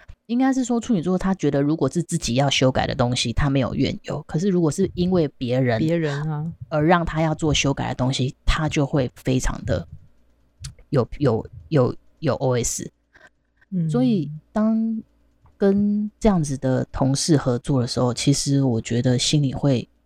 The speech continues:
Speaker 1: 一直会不安，就会说，“哦，你什么时候要改？会不会又要改？什么，什么，什么之类的。”就会这样子想。因为我的确真的是遇到过，就是好，就是好几个双子座的朋友都是这样的类型。可是呢，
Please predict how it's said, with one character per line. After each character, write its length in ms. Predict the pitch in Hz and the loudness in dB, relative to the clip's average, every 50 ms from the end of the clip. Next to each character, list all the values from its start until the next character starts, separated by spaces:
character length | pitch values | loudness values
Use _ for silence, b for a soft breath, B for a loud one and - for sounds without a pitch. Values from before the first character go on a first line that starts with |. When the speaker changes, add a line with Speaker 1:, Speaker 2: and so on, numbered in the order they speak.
| _ _ _ _ - - | _ _ _ _ -20 -16
Speaker 1:
一 80 | - | -10
直 160 | - - 131 135 | -6 -2 0 2
会 200 | 143 139 131 - - - - _ - | 2 2 0 -2 -6 -20 -20 _ -2
不 80 | - 170 | 2 2
安， 360 | 156 131 135 123 117 123 135 - | 4 4 2 0 -2 -4 -10 -4
就 120 | - 160 156 | 2 2 2
会 60 | 156 | 2
说 120 | 160 165 - | 2 0 -4
，“哦， 180 | - - - 147 | -4 -2 0 0
你 80 | 135 127 | 0 0
什 140 | - - | 0 -2
么 40 | 107 | -2
时 60 | - | 2
候 60 | 135 135 | 2 2
要 100 | 127 120 - | 2 2 -2
改？ 160 | - - - - - | -4 -6 -6 -6 -4
会 100 | - 151 | -4 -2
不 60 | 139 | 0
会 100 | 143 131 | 0 0
又 40 | 131 135 | 0 0
要 120 | 127 113 | -2 -4
改？ 240 | - - - - 143 | -6 -10 -12 -8 -8
什 120 | - - | -8 -6
么， 80 | - 135 | -6 -6
什 100 | - 113 | -4 -4
么， 40 | 139 | -4
什 80 | 139 123 | -4 -4
么 100 | - - | -6 -4
之 180 | - - - - | -4 -2 -2 -2
类 140 | 107 85 - | -2 -2 -6
的。” 120 | - - | -8 -10
就 120 | - - 151 | -4 -2 -2
会 100 | 143 131 | 0 0
这 80 | 135 | 0
样 140 | 135 120 117 | -2 -2 -4
子 100 | 143 - | -6 -4
想。 240 | - - - - - _ _ _ _ _ _ _ _ _ _ - _ _ _ _ _ _ _ | 0 0 0 0 0 _ _ _ _ _ _ _ _ _ _ -20 _ _ _ _ _ _ _
因 100 | - 190 | -4 0
为 60 | 175 175 | 0 2
我 120 | 160 143 | 0 0
的 160 | - - 139 | -2 -4 -6
确 160 | 135 151 147 | -2 -2 -2
真 200 | 135 - 147 139 | 0 0 0 0
的 100 | 135 131 | 0 -2
是 140 | 127 - 131 | -2 -2 -2
遇 100 | 131 131 127 | 0 0 0
到 160 | 127 120 117 | 0 -2 -2
过， 240 | - - 127 123 - B B B B B B B B B B _ _ _ _ | 0 0 0 0 0 B B B B B B B B B B _ _ _ _
就 120 | - - | -2 -2
是 200 | 131 - - 120 | 0 0 0 0
好， 300 | 117 - - - - 135 - _ _ - | 0 2 0 0 0 -2 -6 _ _ -2
就 120 | - 147 | 0 0
是 80 | 143 147 | 2 4
好 120 | - 135 | 4 2
几 160 | 135 - - - | 2 2 0 -4
个 220 | - - - - | -4 -4 -4 -2
双 180 | - - 131 131 | 0 0 0 0
子 60 | 127 | 0
座 120 | 143 123 | -2 -2
的 40 | - | -2
朋 160 | - - 120 | -2 -4 -4
友 80 | - - - | -4 -2 2
都 120 | 135 127 | 2 2
是 240 | - - 139 180 175 - - - - - - - - | 2 2 -2 -2 -4 -8 -16 -20 -20 -20 -20 -10 2
这 100 | - 175 | 4 4
样 160 | 143 123 117 | 4 4 -2
的 100 | - 110 | -6 -4
类 200 | - 135 113 - | -2 0 0 0
型。 180 | - - - - | 0 -2 -2 0
可 120 | - 175 | 0 0
是 180 | 170 - 285 277 | 0 2 0 2
呢， 220 | 226 220 226 226 | 2 2 2 0